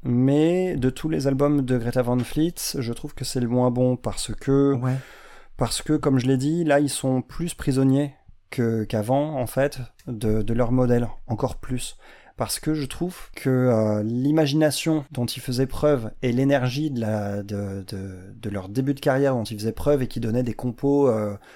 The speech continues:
Speaker 1: dont la qualité pe-, euh, permettait de transcender cette filiation sans en sortir, mais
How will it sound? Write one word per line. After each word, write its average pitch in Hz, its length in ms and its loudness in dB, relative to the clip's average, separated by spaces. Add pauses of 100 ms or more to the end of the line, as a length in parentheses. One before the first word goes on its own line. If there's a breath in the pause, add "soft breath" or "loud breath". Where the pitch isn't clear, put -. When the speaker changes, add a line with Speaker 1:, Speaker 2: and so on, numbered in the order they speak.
(200 loud breath)
Speaker 1:
dont 113 180 -2
la 107 140 0
qualité 135 420 0
pe-, - 140 -6
euh, 107 420 -2
permettait 117 460 -4
de 117 100 -2
transcender 147 560 -4
cette 127 200 -8
filiation 113 640 -6
sans 113 280 -2
en 113 60 -2
sortir, 165 460 -2
mais 139 240 2